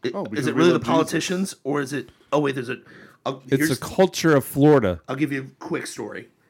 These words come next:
Speaker 1: One of the guys at church that just moved here two years ago and stuff, I was like, "Oh, yeah, what's the difference between, you know, Colorado, where you're coming from, and here?" And he's like, "There's a church on every corner." He said that without batting an eye. "There's a church on every corner."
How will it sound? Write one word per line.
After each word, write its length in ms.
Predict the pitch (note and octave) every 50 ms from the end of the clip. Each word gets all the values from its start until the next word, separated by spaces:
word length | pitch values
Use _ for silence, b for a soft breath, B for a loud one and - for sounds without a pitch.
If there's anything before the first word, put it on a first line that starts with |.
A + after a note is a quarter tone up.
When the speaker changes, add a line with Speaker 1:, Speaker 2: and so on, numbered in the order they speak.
| _ _ _ _ _
Speaker 1:
One 120 | C3 C3 B2+
of 20 |
the 60 | C3
guys 180 | C3 C3 A#2+ C3
at 60 | B2+
church 360 | - - C3+ C3+ C3 - -
that 100 | - A#2+
just 260 | G#2 - A2+ G#2 -
moved 200 | - A#2 G#2 - -
here 80 | F#2+
two 180 | F#2 - - A2
years 240 | G2 G2 F#2+ G2 G2+
ago 240 | G#2+ F2 G2+ G2 G2
and 80 | F#2+
stuff, 220 | - - A2+ - B2+
I 20 |
was 80 | C3+ -
like, 80 | -
"Oh, 180 | G#3+ B3 C4 A#3+
yeah, 200 | A#3 A3+ G#3+ G#3
what's 180 | F3+ F#3+ F#3+
the 60 | - F3+
difference 260 | G3+ F#3+ F#3+ E3 C3+
between, 340 | - - - F#3 F3 E3+ D#3+
you 80 | F3
know, 220 | D3 C3 - - - b b b b b b
Colorado, 460 | - - E3+ E3 D#3+ D#3 D3+ D#3 E3
where 100 | D3 C3+
you're 80 | C3 C3
coming 220 | - D3+ D3 C#3
from, 180 | - D#3 D3 C#3+
and 100 | B2+ G#2+
here?" 120 | C3+ D#3
And 80 | D#3+ D3
he's 100 | - -
like, 160 | - G2+ - b b b b b b b b b -
"There's 160 | B2+ D#3 D3
a 60 | C#3
church 340 | - - - C#3+ C#3 - -
on 80 | G2
every 160 | F#2+ - - G2+
corner." 400 | - - G#2 G2+ G2 - F#2+ - -
He 80 | B2+
said 160 | B2 - D3+ C#3
that 80 | D3
without 240 | A2+ A2+ A2 G2+ G2+
batting 260 | G2+ G2 G#2 G2+ G2
an 80 | F#2+ F#2
eye. 220 | G2 F#2 - - _ _ _ _ _ _ _ _ _ _ _ _ _
"There's 100 | _ -
a 60 | A2+
church 380 | - - - C#3 C3+ D3+ - -
on 80 | - A#2+
every 180 | A#2 A#2 A#2
corner." 380 | G2+ - - C2+ C2 - -